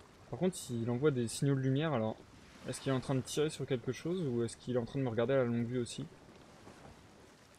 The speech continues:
Fais attention à toi, toi, viens pas me casser les couilles, ouais. Euh... Et du coup, bonsoir Nanumanga, bienvenue sur ce live, comment ça va ce soir ? Et y a pas de soucis, t'inquiète, hein, si t'étais pas là hier, euh...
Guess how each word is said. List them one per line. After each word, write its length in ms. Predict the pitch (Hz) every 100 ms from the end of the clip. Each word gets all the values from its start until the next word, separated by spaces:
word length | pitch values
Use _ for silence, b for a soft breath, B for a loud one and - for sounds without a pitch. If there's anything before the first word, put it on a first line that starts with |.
| - - - - -
Fais 60 | -
attention 420 | 165 - 208 247
à 60 | 151
toi, 300 | - 127 123
toi, 180 | 123 113
viens 140 | 127
pas 120 | -
me 100 | 180
casser 260 | 160 139 120
les 80 | 117
couilles, 320 | - 117 110
ouais. 120 | 101 - - B B -
Euh... 1120 | 151 160 165 165 165 165 170 170 170 170 170 - - - - - - - - - - - -
Et 60 |
du 100 | 180
coup, 120 | 196 262
bonsoir 440 | 240 262 - 262
Nanumanga, 560 | 254 247 240 226 220 226
bienvenue 340 | 233 208 233
sur 180 | 226 220
ce 120 | 170
live, 480 | 190 208 220 208 170
comment 220 | 180 180
ça 160 | 170 160
va 220 | 160 170
ce 140 | -
soir ? 500 | 139 - 135 139 107 110 - - - - - - - - - - 120
Et 60 |
y 40 | 123
a 60 |
pas 100 | 120
de 60 | 156
soucis, 280 | 175 - 233
t'inquiète, 380 | 143 - 202
hein, 80 | 156
si 120 | 127
t'étais 200 | 123 123
pas 140 | 110 113
là 80 | 107
hier, 280 | 113 165
euh... 360 | 113 104 101 101